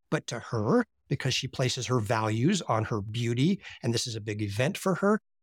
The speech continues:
this is tragedy. You know, you're, this is your prom. It's a one-time thing and you got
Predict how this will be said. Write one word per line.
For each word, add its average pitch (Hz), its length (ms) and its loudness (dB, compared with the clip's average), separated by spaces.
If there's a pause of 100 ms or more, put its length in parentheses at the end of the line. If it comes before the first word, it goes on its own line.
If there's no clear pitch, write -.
(280)
this 160 220 2
is 135 260 -4 (300)
tragedy. 190 720 -2 (180)
You 131 80 2
know, 135 120 4
you're, 131 260 2 (120)
this 165 200 0
is 160 80 -2
your 180 80 0
prom. 180 340 4
It's 120 100 0
a 123 60 -2
one-time 185 500 4
thing 190 300 4
and 127 80 6
you 151 100 6
got 143 280 2